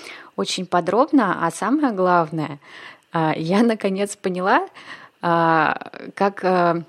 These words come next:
как это решение работает. Оно на самом деле существует довольно давно, вот этот вот параллакс на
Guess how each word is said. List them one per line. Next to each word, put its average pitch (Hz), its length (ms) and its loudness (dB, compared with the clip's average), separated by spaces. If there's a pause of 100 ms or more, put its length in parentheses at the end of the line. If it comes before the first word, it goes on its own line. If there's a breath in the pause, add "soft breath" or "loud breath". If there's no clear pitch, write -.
(120)
как 208 180 -2
это 208 140 0
решение 190 520 0
работает. 170 720 0
Оно 165 120 -6
на 196 160 -6
самом 196 220 -4
деле 175 220 -4
существует 180 560 -6
довольно 170 400 -2
давно, 180 440 -4
вот 320 160 -4
этот 202 260 -6
вот 170 140 -8
параллакс 175 680 0
на 160 480 -2